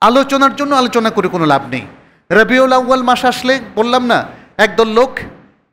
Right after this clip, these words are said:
কিছু স্পেশাল রিচুয়াল ভিত্তিক আমল করে,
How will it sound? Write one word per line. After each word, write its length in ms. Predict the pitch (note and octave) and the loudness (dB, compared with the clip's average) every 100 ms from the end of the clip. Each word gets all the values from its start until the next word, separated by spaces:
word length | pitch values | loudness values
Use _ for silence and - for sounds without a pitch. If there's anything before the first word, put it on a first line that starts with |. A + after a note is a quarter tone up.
| A#3 | -6
কিছু 160 | A3+ A#3 | 0 0
স্পেশাল 460 | - A3+ - A3+ A3+ F3 F#3 | 0 -2 0 0 0 -4 -2
রিচুয়াল 360 | A3 A3+ A3 G#3 - - _ - | 0 0 0 0 -6 -18 _ -2
ভিত্তিক 300 | A3+ A3 G#3 | 0 0 0
আমল 280 | E3+ F3+ E3+ | 0 0 -2
করে, 120 | D3 | -4